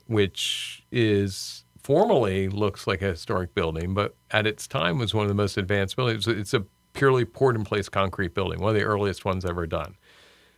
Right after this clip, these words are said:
Um, you have, uh, then the evolution with Drinker, Devoe, and Richards, which were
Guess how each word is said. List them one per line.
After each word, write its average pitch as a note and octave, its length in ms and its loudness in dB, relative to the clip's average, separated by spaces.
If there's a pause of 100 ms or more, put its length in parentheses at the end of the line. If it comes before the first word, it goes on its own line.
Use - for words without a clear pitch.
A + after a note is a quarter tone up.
(120)
Um, F#2+ 480 0 (920)
you A2+ 240 4
have, G2+ 480 2
uh, G#2+ 400 0
then G#2+ 280 0
the G2 300 -2
evolution A2+ 720 2
with G2+ 260 -2
Drinker, A#2+ 320 0
Devoe, G#2 380 0
and G2 160 0
Richards, G2+ 560 0
which G#2+ 180 -6
were A#2 340 -4